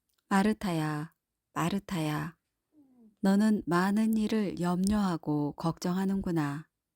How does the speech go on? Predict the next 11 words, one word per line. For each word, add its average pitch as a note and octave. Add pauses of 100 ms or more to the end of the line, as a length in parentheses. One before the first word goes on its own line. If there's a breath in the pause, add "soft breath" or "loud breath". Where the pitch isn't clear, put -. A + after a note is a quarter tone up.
(800)
그러나 G#3
필요한 A#3+
것은 F#3+
한 A#3
가지뿐이다. G3+ (1120)
마리아는 G3+
좋은 G#3+
몫을 D#3+
선택하였다. G3 (1300)
그리고 G3+
그것을 G#3+